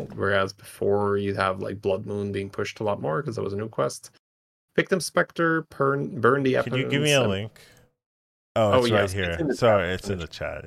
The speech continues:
Speaker 1: No,
Speaker 2: Okay.
Speaker 1: it's all good. All
Speaker 2: Yeah,
Speaker 1: good,
Speaker 2: yeah.
Speaker 1: all good. Uh, Victim Spectre, burn the evidence, and pressure the authorities have been returned into the quest, quest reward pool.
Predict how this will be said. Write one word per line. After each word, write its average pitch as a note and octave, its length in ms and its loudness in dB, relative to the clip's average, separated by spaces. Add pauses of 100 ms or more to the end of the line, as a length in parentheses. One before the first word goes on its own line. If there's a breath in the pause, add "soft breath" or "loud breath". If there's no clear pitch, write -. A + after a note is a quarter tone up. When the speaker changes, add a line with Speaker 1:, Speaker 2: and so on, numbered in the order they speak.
Speaker 1:
No, A2+ 120 4
Speaker 2:
Okay. G2+ 80 2
Speaker 1:
it's - 100 -8
all G2 120 -4
good. F#2+ 240 -10
All - 120 -6
Speaker 2:
Yeah, C#3+ 100 -6
Speaker 1:
good, A#2+ 180 4
Speaker 2:
yeah. A2 40 2
Speaker 1:
all G2+ 100 2
good. - 260 -4 (680)
Uh, - 240 -4
Victim F3 320 0
Spectre, E3 460 0
burn B2 200 2
the A#2 120 4
evidence, A#2 320 0
and G2+ 100 -4
pressure G#2+ 260 -2
the G#2 80 0
authorities G#2 440 -2
have - 140 -8
been G2 160 -4
returned G2+ 380 -4
into G#2 180 -12
the G2+ 60 -8
quest, - 380 -8
quest - 300 -6
reward C3+ 320 -2
pool. D4 280 -4